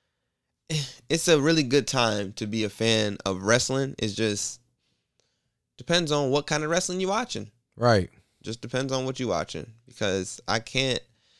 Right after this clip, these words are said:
Speaker 1: there's certain things I just can't get behind anymore with W W E. I can't just mindlessly, senselessly watch it when
Speaker 2: You
Speaker 1: I
Speaker 2: know
Speaker 1: know
Speaker 2: what,
Speaker 1: what's
Speaker 2: you know
Speaker 1: gonna
Speaker 2: what's
Speaker 1: happen.
Speaker 2: crazy? The reason why, too, I just started, like, just,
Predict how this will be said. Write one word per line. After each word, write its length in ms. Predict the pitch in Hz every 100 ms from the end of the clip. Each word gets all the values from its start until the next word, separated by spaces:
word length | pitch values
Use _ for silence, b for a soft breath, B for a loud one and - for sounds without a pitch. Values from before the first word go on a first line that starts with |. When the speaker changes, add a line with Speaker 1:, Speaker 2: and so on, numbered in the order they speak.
| _
Speaker 1:
there's 120 | 120 117
certain 200 | 156 147
things 200 | 131 120
I 40 |
just 160 | 107 -
can't 180 | 110 107
get 120 | 98
behind 280 | 98 104 98
anymore 380 | 98 98 98 85
with 120 | 92
W 180 | 98 95
W 240 | 92 95
E. 20 |
I 60 | 95
can't 220 | - 110
just 140 | 107 104
mindlessly, 480 | 104 104 104 101
senselessly 560 | 101 110 101 98 - 98
watch 380 | 90 98 101 -
it 140 | 95
when 120 | 98
Speaker 2:
You 60 | 139
Speaker 1:
I 40 |
Speaker 2:
know 100 | 156
Speaker 1:
know 40 | 165
Speaker 2:
what, 140 | 160 139
Speaker 1:
what's 100 | 143
Speaker 2:
you 60 |
know 60 | 170
Speaker 1:
gonna 60 | 165
Speaker 2:
what's 120 | 156
Speaker 1:
happen. 160 | - 160
Speaker 2:
crazy? 300 | 160 160 151
The 140 | 139
reason 320 | 139 160 151
why, 200 | 147 143
too, 380 | 143 160 147 143
I 140 | - 123
just 180 | 120 -
started, 320 | 123 117 101
like, 320 | 104 104 92
just, 360 | - 104 -